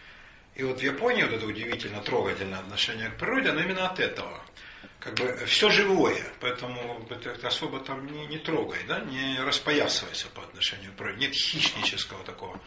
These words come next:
варварского отношения, да. Против чего демонстрируют щас, э, демонстранты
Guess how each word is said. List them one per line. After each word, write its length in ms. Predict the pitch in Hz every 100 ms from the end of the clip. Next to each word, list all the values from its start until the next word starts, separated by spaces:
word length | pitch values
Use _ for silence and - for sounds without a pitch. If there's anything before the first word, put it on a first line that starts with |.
| - -
варварского 840 | - 104 131 - 101 101 - 104 101
отношения, 580 | 98 107 - 92 85 -
да. 260 | 139 170 - - - - - - - - - - - - - -
Против 320 | - - 143 -
чего 400 | 135 156 151 - -
демонстрируют 720 | 131 127 - 135 131 117 104
щас, 520 | - 120 107 - -
э, 720 | 107 101 95 90 - - -
демонстранты 760 | 110 104 - - 95 98 165